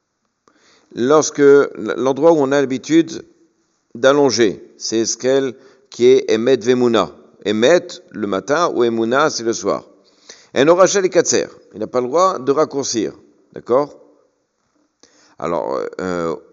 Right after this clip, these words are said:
et dans un endroit, sous-entendu, où on les Katser, où en principe on fait quelque chose qui est court, c'est-à-dire Shkivenu, En Orachel Arir, il n'a pas le droit de l'allonger. Sur ça, la Mishnah dit, Lartom,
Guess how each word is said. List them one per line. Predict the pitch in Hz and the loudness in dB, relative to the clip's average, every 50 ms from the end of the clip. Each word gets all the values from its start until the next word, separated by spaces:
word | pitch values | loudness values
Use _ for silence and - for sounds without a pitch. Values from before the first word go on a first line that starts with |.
| _ _ - | _ _ -6
et | 110 110 | -6 -4
dans | 98 123 131 127 110 147 | -2 -2 -2 0 0 -2
un | 143 143 | 0 0
endroit, | 143 131 123 120 131 135 127 117 110 | 0 -2 0 2 4 6 6 6 4
sous-entendu, | - - 120 113 117 92 113 117 117 113 120 127 117 | 0 -2 -6 -4 -4 -4 -4 -4 -4 -4 -4 -2 -2
où | 85 67 | -2 -2
on | 104 120 127 127 117 104 85 69 | -2 0 0 2 0 0 -2 -4
les | 104 107 98 | -6 -6 -6
Katser, | - 92 87 - - 175 214 233 220 180 - - - - _ _ _ _ _ _ _ _ - | -6 -8 -8 -4 -2 0 2 2 0 0 -2 -4 -10 -20 _ _ _ _ _ _ _ _ -10
où | 98 | -6
en | 104 101 98 95 90 85 | -4 -2 -2 -2 -2 -4
principe | 85 - - 101 92 - 120 113 98 | -4 -6 -8 -8 -6 -6 -8 -8 -8
on | 98 95 | -10 -10
fait | 90 - 110 98 | -10 -10 -10 -10
quelque | 104 104 | -8 -10
chose | 92 - 101 90 - | -10 -10 -10 -10 -10
qui | - 90 | -12 -14
est | 85 | -6
court, | - 156 180 185 147 | 0 2 2 2 2
c'est-à-dire | - 110 98 104 98 | -2 -6 -4 -4 -4
Shkivenu, | 92 - - 98 107 131 175 208 214 202 - - - - - _ - | -4 -4 -6 -4 0 0 0 2 0 -2 -6 -10 -18 -20 -18 _ -2
En | - 175 180 | -2 0 0
Orachel | 165 135 131 117 - 165 170 151 | 0 0 -2 -4 -2 -2 0 0
Arir, | 131 117 139 160 156 | 0 -2 -2 -4 -4
il | 139 | -4
n'a | 127 117 | -4 -4
pas | 117 120 | -6 -6
le | 110 110 | -6 -4
droit | 107 110 120 135 147 151 - - - _ _ _ - | -2 0 0 0 0 -2 -6 -14 -20 _ _ _ -18
de | 95 104 120 127 131 135 - - - | -4 0 2 2 2 2 0 -4 -10
l'allonger. | - 113 120 117 127 135 - - - - - 139 156 147 123 117 110 85 - - - _ _ _ _ _ _ _ _ _ _ _ _ _ _ _ _ _ _ _ _ _ _ _ | -6 -2 2 2 2 2 0 -4 -8 -8 -6 -4 -4 -2 -2 -4 -4 -6 -6 -10 -20 _ _ _ _ _ _ _ _ _ _ _ _ _ _ _ _ _ _ _ _ _ _ _
Sur | - - 98 | -10 -8 -4
ça, | - - 156 165 160 | 0 2 4 4 4
la | 143 123 | 4 2
Mishnah | 120 107 - - 139 139 120 110 107 107 107 | 2 -2 -4 -4 -2 0 0 2 2 0 -2
dit, | 101 87 104 127 143 170 180 - - - - _ _ _ _ _ _ _ _ _ _ _ _ _ _ _ _ _ _ _ _ _ _ _ _ _ _ - | -2 -4 -2 0 0 0 -2 -6 -12 -20 -20 _ _ _ _ _ _ _ _ _ _ _ _ _ _ _ _ _ _ _ _ _ _ _ _ _ _ -8
Lartom, | 117 120 120 113 - - - 147 151 170 185 190 202 | -4 -2 -2 -2 -2 0 2 4 4 4 4 0 -4